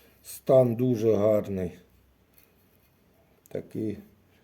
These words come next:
хлопчик в шапці, в ушанці. Тут також клеймо синього кольору,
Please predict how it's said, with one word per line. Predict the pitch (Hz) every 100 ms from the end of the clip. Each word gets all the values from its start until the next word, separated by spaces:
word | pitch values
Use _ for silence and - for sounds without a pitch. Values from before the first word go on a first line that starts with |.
| _ _
хлопчик | _ 123 123 120 - - 110 - - _ _ _ _ _ _ _ _ _ _ _ _ _ _ _ _ _ _ _ _
в | -
шапці, | - - 151 175 - - 151
в | 147
ушанці. | 143 160 147 135 127 - 123 - - _ _ _ _ _ _ _ _ _ _ _ _ _ - _ _ _ _ _ _ _ _ _ _ _ _ _ _ _ _ _
Тут | 170 -
також | - 139 - 113 -
клеймо | - 139 127 123 117
синього | 107 - 135 117 117
кольору, | 113 - 196 185 156 143 139